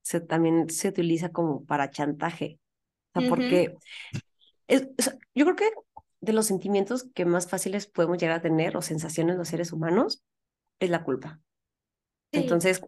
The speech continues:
Speaker 1: e-, es muy fácil que pueda surgir y, y creo que pocas personas, yo no me considero todavía una experta <laughs> en ello, ahí vamos,
Speaker 2: <laughs>
Speaker 1: que, o sea, que una experta en manejar la culpa y en saber frenarla y, y ponerle sus límites. Entonces, muchas veces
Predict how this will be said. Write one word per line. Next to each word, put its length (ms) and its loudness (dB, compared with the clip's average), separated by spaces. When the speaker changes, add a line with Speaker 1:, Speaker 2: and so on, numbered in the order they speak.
Speaker 1:
e-, 180 4
es 80 8
muy 180 6
fácil 360 -2
que 80 -12
pueda 220 -2
surgir 480 -2
y, 120 2
y 120 -6
creo 160 2
que 140 -4
pocas 520 0
personas, 600 0
yo 260 2
no 60 0
me 100 2
considero 420 0
todavía 200 0
una 120 0
experta 640 -2
<laughs> 40 -20
en 200 0
ello, 240 -2
ahí 160 -2
vamos, 360 2
Speaker 2:
<laughs> 200 -14
Speaker 1:
que, 160 -2
o 40 -4
sea, 220 -2
que 260 -6
una 160 2
experta 380 -4
en 60 2
manejar 360 0
la 160 -2
culpa 380 0
y 100 -2
en 100 -2
saber 300 0
frenarla 560 2
y, 180 0
y 80 -4
ponerle 300 0
sus 160 -2
límites. 520 0
Entonces, 480 0
muchas 320 2
veces 440 0